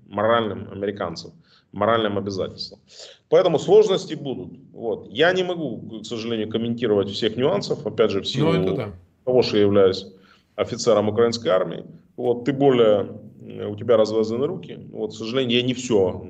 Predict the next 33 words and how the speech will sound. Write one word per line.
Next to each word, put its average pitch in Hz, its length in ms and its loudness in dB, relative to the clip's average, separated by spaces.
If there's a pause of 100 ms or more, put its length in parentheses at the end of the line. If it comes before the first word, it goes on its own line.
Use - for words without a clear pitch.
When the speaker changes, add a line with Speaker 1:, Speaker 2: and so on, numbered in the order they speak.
(200)
Speaker 1:
могу 101 300 -4
комментировать, 107 580 0
не 107 60 -4
все 104 180 -2
могу 101 260 2
говорить. 120 420 2
Speaker 2:
Да, 123 160 -2
понимаю, 135 400 -4
Speaker 1:
Вот. 107 80 0
Speaker 2:
понимаю. 117 240 -6
Speaker 1:
Но 170 320 6
в - 80 -18
целом, 208 720 2
как 113 140 -14
бы, 113 100 -8
я 151 160 0
настроен 139 480 -4
оптимистично. - 720 -14 (220)
В - 60 -20
целом 120 240 -10
я - 80 -10
настроен 101 340 -12
оптимистично. - 680 -20 (720)
Speaker 2:
Мгм, 101 360 -4 (260)
мгм. 95 300 -10 (500)
Ну, 226 200 0
это 220 200 -2
тоже 156 220 -2
неплохо. 123 440 -2 (280)
Ну, 226 280 0
вот 247 200 0
смотри, 226 380 0 (120)
эм, 156 1300 0